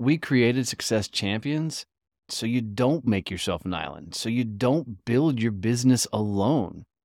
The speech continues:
There are a ton of people that are going through it on the same journey that are looking for the same advice you are. Maybe they've been through it and are looking to help.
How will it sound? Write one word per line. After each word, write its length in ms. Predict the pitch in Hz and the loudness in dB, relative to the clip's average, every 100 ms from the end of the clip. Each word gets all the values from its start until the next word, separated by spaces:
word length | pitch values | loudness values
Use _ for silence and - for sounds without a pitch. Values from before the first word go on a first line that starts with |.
| _ _ | _ _
There 240 | 101 135 220 | 0 4 4
are 100 | 175 | 4
a 60 | |
ton 340 | - - 147 151 | 0 -2 2 2
of 140 | 139 | 2
people 500 | - 127 123 104 95 | 0 0 2 2 0
that 180 | 92 95 | 0 -2
are 80 | 90 | -2
going 440 | 87 120 139 135 | 0 2 4 2
through 380 | - - 123 123 | 0 -2 2 4
it 280 | 120 113 - _ | 4 2 -4 _
on 300 | - 131 156 | -2 2 4
the 100 | 147 | 2
same 460 | 127 127 117 117 104 | 2 2 2 4 2
journey 540 | 95 98 110 127 147 - _ _ _ | 2 2 2 2 0 -4 _ _ _
that 100 | 147 | 2
are 80 | 190 | 2
looking 260 | 185 190 190 | 2 0 -2
for 140 | 180 | 0
the 100 | 165 | 0
same 300 | - 165 180 | 2 2 2
advice 480 | 165 151 151 147 - | 2 2 2 2 2
you 180 | 117 104 | 2 4
are. 460 | 101 104 117 107 _ - | 4 4 4 0 _ -2
Maybe 340 | 110 139 175 | 2 2 0
they've 240 | 175 165 110 | 0 0 0
been 260 | 117 107 | 0 0
through 280 | 101 98 101 | -2 -2 0
it 160 | 117 - - | -2 -4 -6
and 100 | 123 | 0
are 120 | 131 | 0
looking 320 | 139 139 143 | 0 0 0
to 80 | 131 | 2
help. 320 | 143 170 - | 2 0 -4